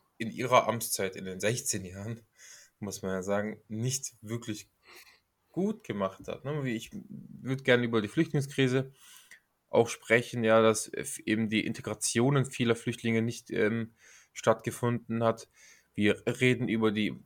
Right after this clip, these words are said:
über den Klimaschutz, über den Umweltschutz, der nicht wirklich effektiv gestaltet worden ist.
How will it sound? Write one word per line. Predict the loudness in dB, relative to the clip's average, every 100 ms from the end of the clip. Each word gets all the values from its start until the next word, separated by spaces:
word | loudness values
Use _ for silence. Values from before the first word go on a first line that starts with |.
| _
über | -4 -2
den | -2 -2
Klimaschutz, | 0 2 2 0 -4
über | -2 0 0
den | 0
Umweltschutz, | -2 2 2 2 -4 -6 -16 _ _ _
der | 10 10 10 4
nicht | -2 -2 -6 -2
wirklich | 2 2 2 2 2 2
effektiv | 2 4 2 0 -2 0
gestaltet | -2 4 4 4 4
worden | 4 4 0
ist. | -2 -4